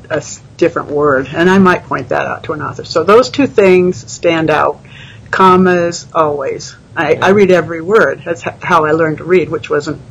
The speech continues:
Speaker 1: the fastest way to read. It's very slow, but it's helping me in this process. I read every single word,
Speaker 2: Mm-hmm.
Speaker 1: and sometimes I read the sentence twice
Speaker 2: Yeah.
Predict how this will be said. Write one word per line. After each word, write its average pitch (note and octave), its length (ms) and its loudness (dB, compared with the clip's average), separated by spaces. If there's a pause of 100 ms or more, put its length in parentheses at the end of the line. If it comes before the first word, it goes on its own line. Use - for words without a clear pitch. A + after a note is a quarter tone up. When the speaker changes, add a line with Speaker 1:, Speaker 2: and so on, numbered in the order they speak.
(120)
Speaker 1:
the - 60 -18
fastest F#3+ 500 -4
way D3+ 140 -2
to D3 80 -8
read. C#3 100 -12
It's - 100 -18
very D3+ 200 -6
slow, D#3+ 440 -2 (340)
but E3 140 2
it's C#3 120 2
helping F#3+ 320 0
me D#3+ 100 -4
in D#3 120 -6
this A3+ 180 2
process. - 560 -6
I - 80 -4
read E3 260 -4
every F3 540 2
single F3 400 -2
word, D3+ 420 4
Speaker 2:
Mm-hmm. A#2 320 -4
Speaker 1:
and A2 100 0
sometimes E3+ 380 -2
I E3+ 60 4
read E3+ 200 2
the E3 80 2
sentence - 520 0 (120)
twice F3 640 2 (400)
Speaker 2:
Yeah. G#2+ 240 -6